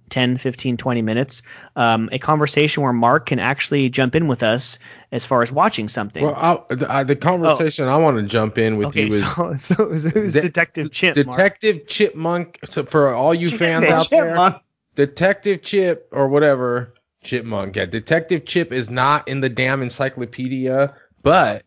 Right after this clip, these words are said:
Speaker 3: Ah, boo.
Speaker 2: so, yeah, boo, boo. But since we are on, uh, March Madness,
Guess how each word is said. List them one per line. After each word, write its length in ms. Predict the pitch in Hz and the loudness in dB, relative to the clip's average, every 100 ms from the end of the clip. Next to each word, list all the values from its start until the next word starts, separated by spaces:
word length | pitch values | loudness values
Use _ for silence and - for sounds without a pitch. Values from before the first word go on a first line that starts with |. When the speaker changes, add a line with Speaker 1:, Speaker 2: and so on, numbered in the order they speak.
| _ | _
Speaker 3:
Ah, 60 | 92 | -18
boo. 600 | 98 135 135 131 117 - | -8 -4 -2 -4 -6 -12
Speaker 2:
so, 280 | - - 151 - | -18 -10 -10 -6
yeah, 240 | 127 113 | -2 0
boo, 380 | 101 127 127 110 | 2 2 4 2
boo. 340 | 87 120 107 92 | 2 2 2 2
But 240 | 117 110 | 0 0
since 280 | - 180 156 | 0 -2 -2
we 180 | 175 165 | 0 2
are 480 | 151 165 160 170 - | 4 4 4 2 0
on, 320 | 131 127 127 120 | 0 2 2 2
uh, 340 | 110 101 101 _ _ 117 | 2 0 -2 _ _ 0
March 320 | 123 131 - | 0 0 0
Madness, 600 | 127 139 156 160 - | 0 0 -2 -6 -8